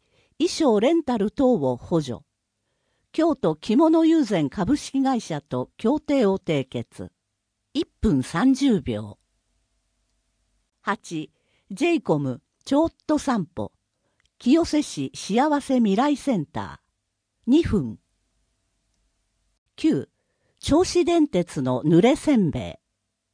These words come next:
市役所内売店で販売中。一分。十、令和五年、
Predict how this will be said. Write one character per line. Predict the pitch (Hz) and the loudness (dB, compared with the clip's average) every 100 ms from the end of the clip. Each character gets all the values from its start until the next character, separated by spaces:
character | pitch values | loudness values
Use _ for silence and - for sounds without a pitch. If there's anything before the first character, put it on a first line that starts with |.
| _ | _
市 | - 240 | -10 -2
役 | 294 - | -2 -4
所 | - 320 | -2 0
内 | 254 160 | 0 0
売 | 139 175 254 | -2 -2 -2
店 | 240 220 | -2 -2
で | 196 175 | 0 -2
販 | 156 190 | 0 0
売 | 160 139 131 | 0 -2 -6
中。 | - 120 107 - _ _ _ _ _ _ | -8 -8 -8 -12 _ _ _ _ _ _
一 | 294 | -8
分。 | - _ 139 95 - _ _ _ _ _ _ _ _ _ _ _ _ _ _ _ 196 | -8 _ -8 -8 -14 _ _ _ _ _ _ _ _ _ _ _ _ _ _ _ -12
十、 | 190 240 139 - _ _ _ _ - | -4 -2 -2 -6 _ _ _ _ -4
令 | 233 311 | 0 2
和 | 294 269 | 2 2
五 | 247 233 | 2 2
年、 | 202 185 | 0 -2